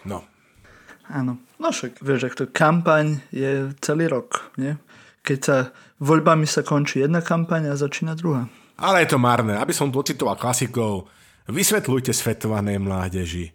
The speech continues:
Speaker 1: že sa aj nenačíta Brúsny kotúč vo veži.
Speaker 2: <laughs>
Speaker 1: A
Speaker 2: Áno,
Speaker 1: najlepší
Speaker 2: to je
Speaker 1: text slovenského roku, Emanuel Bacigala z Popradu. To je proste
Speaker 2: Áno.
Speaker 1: horký, že slíš,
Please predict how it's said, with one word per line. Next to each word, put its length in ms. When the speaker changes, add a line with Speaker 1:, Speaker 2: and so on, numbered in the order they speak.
Speaker 1:
že 160
sa 160
aj 80
nenačíta 560
Brúsny 400
kotúč 400
vo 160
veži. 320
Speaker 2:
<laughs> 380
Speaker 1:
A 160
Speaker 2:
Áno, 160
Speaker 1:
najlepší 320
Speaker 2:
to 40
je 40
Speaker 1:
text 240
slovenského 480
roku, 560
Emanuel 480
Bacigala 400
z 80
Popradu. 560
To 80
je 80
proste 320
Speaker 2:
Áno. 80
Speaker 1:
horký, 240
že 80
slíš, 200